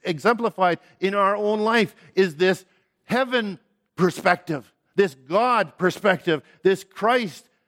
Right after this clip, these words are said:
suffering Savior perspective. The word to seek is present tense, which indicates what? That it's an ongoing thing.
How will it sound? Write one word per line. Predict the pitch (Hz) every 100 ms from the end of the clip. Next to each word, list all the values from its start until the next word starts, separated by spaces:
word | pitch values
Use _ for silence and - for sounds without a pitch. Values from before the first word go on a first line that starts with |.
| _ _ _
suffering | - 247 247 214 208 196
Savior | 165 - 240 277 240 233 208
perspective. | 208 208 160 233 233 - 196 123 _ _ _
The | -
word | 208 247 247
to | 214
seek | 185 - 285 247
is | - 220 185
present | - 240 226 220 208
tense, | 226 254 233 -
which | 175 202 202 -
indicates | 220 214 208 208 220 -
what? | 196 240 175 _ _ _
That | 185 170
it's | 202 202
an | 185 196 -
ongoing | 226 277 302 302 208 202 175 143 123
thing. | - 131